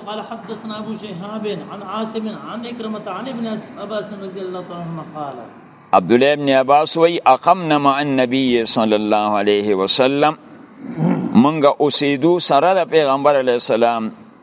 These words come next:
Speaker 2: فی سفرین، په سفر کې، تسع عشره، نور لس ورځې. او نقصر صلاته، موږ به قصر کوو د مانځه. وقال ابن عباس، عبدالله ابن عباس به وی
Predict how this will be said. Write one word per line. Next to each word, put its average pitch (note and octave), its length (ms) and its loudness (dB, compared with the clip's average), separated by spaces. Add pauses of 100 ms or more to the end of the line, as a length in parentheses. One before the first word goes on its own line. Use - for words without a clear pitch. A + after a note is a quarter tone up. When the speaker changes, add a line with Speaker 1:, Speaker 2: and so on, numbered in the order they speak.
(160)
Speaker 2:
فی C3+ 180 0
سفرین، D3 680 2
په B2+ 80 6
سفر C#3+ 480 2
کې، B2+ 320 0
تسع D#3+ 320 2 (180)
عشره، A#2 420 2 (340)
نور D#3+ 260 0
لس C#3+ 340 0
ورځې. A#2 380 2 (560)
او A#2+ 120 4
نقصر B2 440 0
صلاته، G#2 540 -2 (500)
موږ B2 180 -2
به A2+ 100 4
قصر C3+ 420 2
کوو C3+ 240 2
د C3 180 2
مانځه. A2+ 400 -2 (760)
وقال C3+ 500 2
ابن B2 220 -2
عباس، A#2+ 600 0 (640)
عبدالله A#2 460 2
ابن C#3 140 -4
عباس B2+ 460 2
به B2+ 180 4
وی D#3+ 160 0